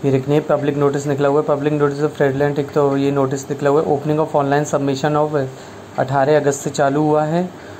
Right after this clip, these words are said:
और closing date है आपकी seven September twenty ट्वेंटी वन, यानी अभी आपके पास छः दिन और हैं, आप इसको कर सकते हैं log in with acknowledge number और date of birth, ठीक है।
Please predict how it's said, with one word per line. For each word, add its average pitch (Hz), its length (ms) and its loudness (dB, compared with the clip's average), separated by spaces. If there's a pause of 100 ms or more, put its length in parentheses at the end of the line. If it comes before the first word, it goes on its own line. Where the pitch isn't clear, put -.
(180)
और 131 260 2
closing 147 360 2
date 151 200 2
है 156 140 2
आपकी 160 480 -2 (1700)
seven 151 600 0
September 147 600 0
twenty 151 440 -2
ट्वेंटी 143 340 0
वन, 127 240 0
यानी 131 280 2
अभी 151 200 0
आपके 143 240 -2
पास 151 240 0
छः 143 200 2
दिन 139 180 2
और 135 200 2
हैं, 135 160 -2
आप 139 200 0
इसको 143 180 0
कर 143 160 0
सकते 139 260 -4
हैं 151 80 0
log 135 240 0
in 147 120 -2
with - 1500 -8
acknowledge 147 480 0
number 147 340 2 (680)
और 131 340 2
date 135 200 2
of 131 140 0
birth, 117 200 0 (360)
ठीक 156 140 -2
है। 156 140 0